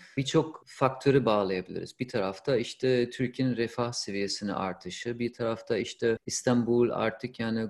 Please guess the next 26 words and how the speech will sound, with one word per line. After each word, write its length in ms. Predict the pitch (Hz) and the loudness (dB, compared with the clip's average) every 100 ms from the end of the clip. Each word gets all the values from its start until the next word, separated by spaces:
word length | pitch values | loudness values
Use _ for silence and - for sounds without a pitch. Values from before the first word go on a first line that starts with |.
| - - | -8 -14
global 600 | 110 113 107 113 117 117 | -4 -2 2 2 2 2
bir 80 | |
marka 480 | 110 104 107 - 117 | 0 2 0 -2 -6
haline 340 | 110 107 101 107 | -2 0 0 -2
getirme 600 | - - 101 95 92 90 - 67 64 | -4 -8 -6 -2 -2 -4 -10 -16 -16
çabasıyla 1120 | - 107 98 80 - - - 90 90 104 151 - | -8 -4 -2 -2 -4 -6 -2 -2 0 2 2 2
paralel 360 | 131 123 120 113 | 0 4 4 2
gidiyor. 320 | 92 - 90 | -2 -4 -2
Yani 120 | 104 | 0
insanlar 560 | 123 - 123 120 131 117 - - | -2 0 0 2 0 0 -8 -12
bir 140 | 127 | -8
tarafta 540 | 135 135 127 - 131 123 | 2 2 4 4 4 4
daha 240 | 120 127 | 2 0
çok 420 | - 135 - - | 0 -2 -2 -12
paraya 320 | - 143 135 135 | 0 4 6 4
sahip 320 | 131 113 110 | 4 2 2
olmaya 280 | 107 98 95 | 0 0 -2
başladılar, 540 | 92 - 87 98 117 | -4 -6 -6 -4 2
belli 180 | 107 104 | 2 2
sınıfları. 680 | - 98 90 92 92 127 147 | -2 -4 -4 -4 -4 -4 -4
Aynı 180 | 113 131 | 2 4
zamanda 520 | 139 143 143 147 143 | 6 6 6 6 4
bir 220 | 127 131 135 | 4 2 0
zihni 640 | 127 110 131 147 151 117 | -4 -2 2 4 4 2
değişim 420 | 123 123 - 151 | 2 2 2 0
olarak 540 | 101 90 107 156 - | 2 0 0 0 -4